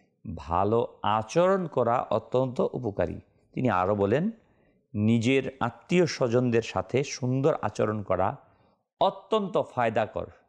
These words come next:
ফলদায়ক। দুনিয়াতেও রয়েছে, আখেরাতেও এর দ্বারা জীবন, মৃত্যু, আখেরাত সব কিছু সফল হয়ে থাকে। প্রিয় ইসলামী ভাইরা,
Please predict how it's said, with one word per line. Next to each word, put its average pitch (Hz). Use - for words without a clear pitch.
ফলদায়ক। 107
দুনিয়াতেও 196
রয়েছে, 208
আখেরাতেও 143
এর 175
দ্বারা 123
জীবন, 117
মৃত্যু, 117
আখেরাত 104
সব 180
কিছু 127
সফল 101
হয়ে 82
থাকে। -
প্রিয় 113
ইসলামী 92
ভাইরা, 92